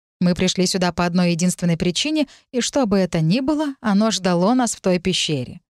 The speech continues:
Я оделась, и каждый слой ткани словно разделял нас, создавал барьер, похожий на толстые кирпичные стены. «Готово?» — спросил он. Я кивнула. «Я как раз успею вернуть нас в лагерь».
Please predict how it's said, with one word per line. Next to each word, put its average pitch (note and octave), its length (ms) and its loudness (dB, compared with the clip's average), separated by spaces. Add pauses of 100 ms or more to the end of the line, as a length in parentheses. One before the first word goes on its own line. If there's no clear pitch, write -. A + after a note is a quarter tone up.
(360)
Я F3+ 220 2
оделась, G3+ 560 0
и G#3 120 0
каждый G3+ 380 0
слой G#3 260 0
ткани A3 360 0
словно G3+ 360 0
разделял F#3+ 480 2
нас, A3 280 0
создавал F3 520 0
барьер, F3+ 480 0
похожий F#3+ 420 0
на F#3 100 2
толстые G#3+ 420 0
кирпичные G3 580 -2
стены. F3+ 480 -4 (480)
«Готово?» — F3+ 680 0
спросил F3 480 -2
он. E3+ 220 2 (380)
Я A#3+ 180 2
кивнула. F3 640 0 (480)
«Я F3+ 200 2
как F3+ 180 0
раз G3+ 220 0
успею G3+ 460 0
вернуть F#3 300 2
нас F#3 200 0
в G#3 40 -4
лагерь». F3 420 0